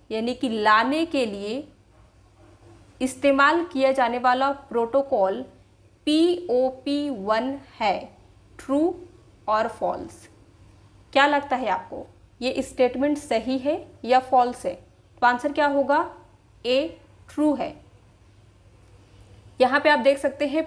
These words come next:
पीओपी की फुल फॉर्म होती है पोस्ट ऑफिस प्रोटोकॉल। पीओपी वन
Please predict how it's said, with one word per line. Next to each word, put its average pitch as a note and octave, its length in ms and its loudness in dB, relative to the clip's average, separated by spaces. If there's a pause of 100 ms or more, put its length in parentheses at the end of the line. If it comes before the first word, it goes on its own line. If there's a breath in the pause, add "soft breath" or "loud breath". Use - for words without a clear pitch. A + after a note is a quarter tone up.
(120)
पीओपी D#4 840 2
की D#4+ 180 -2
फुल C#4 220 -4
फॉर्म C#4 200 -2
होती B3+ 320 -4
है C#4+ 160 0 (200)
पोस्ट B3+ 420 0
ऑफिस C4+ 380 0
प्रोटोकॉल। A3 680 -4 (720 soft breath)
पीओपी D4+ 920 2
वन A#3+ 440 0